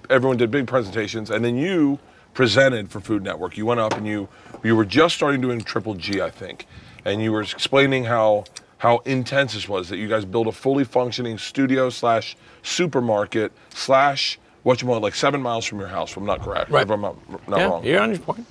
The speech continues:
Speaker 1: And I remember sitting in that audience as a representative of Travel Channel, and I thought to myself, "All these people know him. Everyone in this room knows him. Everyone in this room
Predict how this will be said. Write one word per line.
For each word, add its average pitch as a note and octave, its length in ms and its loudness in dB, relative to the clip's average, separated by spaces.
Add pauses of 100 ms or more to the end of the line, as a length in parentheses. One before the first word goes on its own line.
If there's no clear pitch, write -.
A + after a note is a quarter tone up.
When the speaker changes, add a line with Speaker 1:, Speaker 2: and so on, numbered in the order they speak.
(580)
Speaker 1:
And A2 80 2
I A#2+ 40 6
remember C#3+ 240 2
sitting D#3+ 360 0
in E3 100 2
that D#3 140 4
audience A2+ 480 0
as G#2+ 120 -6
a G#2+ 60 -2
representative G#2+ 540 -2
of - 20 -18
Travel G2+ 300 0
Channel, G#2 360 -6
and G#2 80 -6
I - 60 -12
thought - 300 2
to A#2 80 -8
myself, F#2+ 600 -2 (880)
"All D3 220 -2
these C#3+ 180 -4
people A2+ 380 -4
know G2 220 -10
him. F2 260 -16 (360)
Everyone C3+ 380 2
in B2+ 120 -4
this A#2+ 200 -10
room A2+ 340 -4
knows G2+ 280 -4
him. G2 180 -6
Everyone D#3+ 320 2
in D#3 80 -2
this C3 160 -6
room A#2+ 320 -2